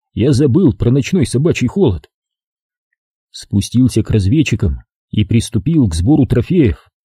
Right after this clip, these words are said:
Безоткатки, Д Ш К, минометы, мины и боеприпасы больших эмоций не вызывали.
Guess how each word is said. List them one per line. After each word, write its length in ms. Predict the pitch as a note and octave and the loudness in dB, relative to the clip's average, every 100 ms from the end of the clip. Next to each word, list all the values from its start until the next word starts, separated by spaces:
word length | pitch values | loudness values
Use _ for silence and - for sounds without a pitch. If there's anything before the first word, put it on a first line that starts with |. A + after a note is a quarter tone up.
| _ _ _ - | _ _ _ -8
Безоткатки, 920 | - A#2 F#2 - A2+ A2+ - A2+ G#2+ | -2 0 0 0 0 0 0 0 0
Д 140 | G2 | 0
Ш 180 | D3+ G2+ | -2 -2
К, 440 | - A2+ G#2+ D2 - _ _ G2 | 2 2 2 0 -6 _ _ -2
минометы, 840 | E3+ B2 A2+ A#2+ A2 A2+ C#2+ - _ _ _ - | 2 4 4 2 2 0 -2 -6 _ _ _ -2
мины 340 | G#2 D#3+ C3+ | -2 0 -2
и 40 | |
боеприпасы 840 | A#2+ B2+ - A#2+ - F3 - D#2 - _ _ | 0 0 2 0 0 -2 -2 -6 -8 _ _
больших 400 | - G#2 G#2 - | -6 -4 -4 -4
эмоций 340 | C#3+ E3+ - C3+ | -2 -2 0 0
не 100 | C3+ | 2
вызывали. 640 | B2+ C3+ F3 D3+ D2 C2 | 2 4 2 2 -2 -6